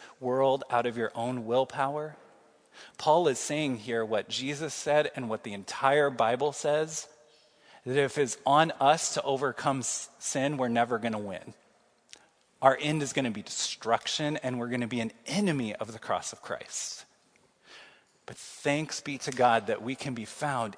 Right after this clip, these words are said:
in Christ, not having a righteousness of our own that comes from obedience to the law,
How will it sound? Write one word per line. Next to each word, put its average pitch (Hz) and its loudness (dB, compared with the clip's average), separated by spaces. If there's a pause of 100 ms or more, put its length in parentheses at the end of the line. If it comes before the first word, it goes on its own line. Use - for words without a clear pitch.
(140)
in 185 2
Christ, 95 -2
not 151 6
having 151 2
a 110 0
righteousness 165 2
of 110 -2
our 110 6
own 165 4
that - 0
comes 160 0
from 147 -2
obedience 147 -2
to - -8
the 107 -2
law, 131 6